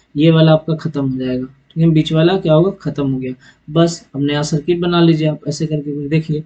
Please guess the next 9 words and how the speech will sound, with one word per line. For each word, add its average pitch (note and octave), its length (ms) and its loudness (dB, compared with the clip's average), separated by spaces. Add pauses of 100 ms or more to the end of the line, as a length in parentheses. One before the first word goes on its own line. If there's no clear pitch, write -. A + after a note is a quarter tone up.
(300)
एक D#3 240 -2
ये, E3 340 2 (460)
उसके D3 320 -4
बाद F3+ 280 0 (180)
एक C3+ 220 -6
ये, D3+ 180 0
ऐसा D#3 300 0
बन D#3+ 240 2
गया। D#3 200 -2